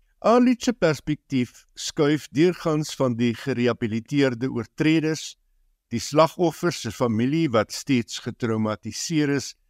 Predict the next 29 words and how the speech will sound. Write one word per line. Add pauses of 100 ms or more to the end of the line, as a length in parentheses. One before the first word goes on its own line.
(580)
en
die
mense
wat
verantwoordelik
is
vir
die
uitlek
van
die
geheime. (880)
Die
boek
word
beskryf
as
'n
ontstellende
roman
wat
snel
beweeg (140)
en
die
leser (120)
tot
nadenke
stem.